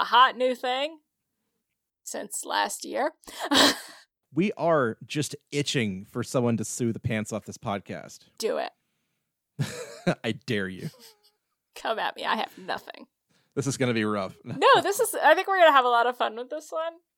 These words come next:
Speaker 2: 'Cause even, even the coldest of hearts loves at least one Disney song.
Speaker 1: Yeah, and we've just got some great, you know, we're, we're gonna talk about the golden age of Disney with Howard Ashman and Alan Menken. I think we're gonna
Speaker 2: Mm-hmm.
Speaker 1: get some, you know, some kind of surprises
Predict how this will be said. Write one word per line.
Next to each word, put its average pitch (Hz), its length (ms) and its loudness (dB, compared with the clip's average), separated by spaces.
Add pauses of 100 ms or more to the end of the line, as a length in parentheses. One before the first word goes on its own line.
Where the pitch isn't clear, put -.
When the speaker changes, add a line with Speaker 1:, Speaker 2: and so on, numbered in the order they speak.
Speaker 2:
'Cause 180 160 4
even, 277 280 2
even 247 300 2
the 170 120 4
coldest 143 420 0
of 131 100 0
hearts 123 420 0 (220)
loves 127 460 2
at 110 100 -4
least 110 300 -4
one 101 220 -2
Disney 90 260 -12
song. - 200 -18
Speaker 1:
Yeah, 180 320 2 (200)
and 233 460 0 (260)
we've 247 160 -8
just - 180 -10
got 240 180 0
some 233 120 -4
great, 208 460 -4 (160)
you 226 120 -2
know, 190 200 -2
we're, 202 140 -6 (100)
we're 226 100 -4
gonna 208 140 -8
talk 208 200 -4
about 120 140 -12
the 233 80 -20
golden 147 380 -14
age 226 580 -4
of 208 320 -6
Disney 208 720 -10 (180)
with 131 340 -10 (260)
Howard 175 280 -2
Ashman - 340 -6
and - 120 -14
Alan - 240 -10
Menken. 247 540 -2
I 196 60 -6
think 202 200 -12
we're 233 120 -6
gonna 185 140 -16
Speaker 2:
Mm-hmm. 190 80 -10
Speaker 1:
get 196 280 -2 (300)
some, 202 440 -8 (240)
you 269 160 -2
know, 220 160 2
some 262 160 -10
kind 285 180 4
of 294 80 6
surprises 254 840 0